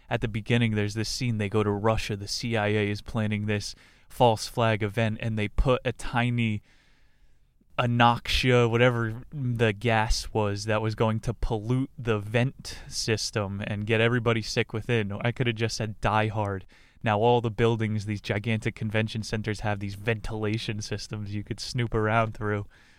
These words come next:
or do something tremendously heinous. Songdo alone pulls three hundred million dollars a year, and they help L G pioneer their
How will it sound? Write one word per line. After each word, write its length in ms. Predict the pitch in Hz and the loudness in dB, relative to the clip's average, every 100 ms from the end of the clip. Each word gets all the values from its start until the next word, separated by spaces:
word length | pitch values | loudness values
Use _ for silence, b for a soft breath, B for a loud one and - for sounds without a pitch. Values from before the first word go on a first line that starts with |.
| b | b
or 140 | 131 131 | -2 -2
do 160 | 123 | -2
something 560 | 117 - 117 117 113 110 b b b b b - | -2 0 0 2 0 0 b b b b b -8
tremendously 840 | - 131 117 120 113 113 - 107 | 0 2 4 2 2 0 0 -2
heinous. 680 | 107 110 104 98 - - - - - - - - - - - - - | 2 0 0 -4 -8 -10 -14 -20 -20 -20 -20 -20 -20 -20 -20 -18 -4
Songdo 880 | - 120 123 135 117 110 104 101 - B B B - | 2 4 4 2 0 0 2 0 -4 B B B -4
alone 440 | 113 120 123 113 | 4 6 4 2
pulls 400 | - 117 107 - | -2 0 -2 -4
three 400 | - 120 127 131 | -6 -4 0 2
hundred 380 | 120 131 123 113 | 2 2 0 0
million 520 | 110 113 120 117 117 | 0 0 0 0 2
dollars 440 | 110 110 107 107 | 2 2 2 -2
a 60 | 104 | -4
year, 500 | 101 101 101 101 107 | -4 -2 0 -2 -8
and 200 | - 104 | -10 -4
they 200 | 107 120 | 0 2
help 360 | 123 131 113 - - | 2 0 -2 -6 -4
L 240 | 127 147 | 0 2
G 440 | 147 143 139 117 107 B B B | 0 2 2 2 -2 B B B
pioneer 600 | - 120 113 110 117 120 113 | 2 4 4 2 2 2 2
their 200 | 104 | 2